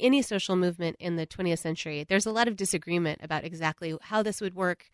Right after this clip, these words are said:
exactly how far people wanna go. But it's important to understand that the heart of the discourse is really in the fundamental betrayal of the state and the fundamental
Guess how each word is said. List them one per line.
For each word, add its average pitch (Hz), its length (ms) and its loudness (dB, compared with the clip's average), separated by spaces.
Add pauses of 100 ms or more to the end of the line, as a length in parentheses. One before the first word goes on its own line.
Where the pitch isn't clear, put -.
(280)
exactly 175 340 -2
how 160 120 -6
far 202 240 2
people 190 260 -4
wanna 165 240 0
go. 151 320 0 (300)
But 214 100 4
it's 214 120 2
important 240 360 0
to - 60 -10
understand 185 720 -2
that 160 260 2 (320)
the 190 120 -2
heart 247 360 2
of 170 120 -8
the 165 80 -6
discourse - 680 -10
is 170 240 -6
really 185 480 0
in 151 520 -2 (600)
the 185 180 0
fundamental 180 1160 2 (420)
betrayal 196 580 -4
of 165 140 -4
the - 80 -20
state - 520 -8 (420)
and 180 160 4
the 170 60 4
fundamental 175 1000 0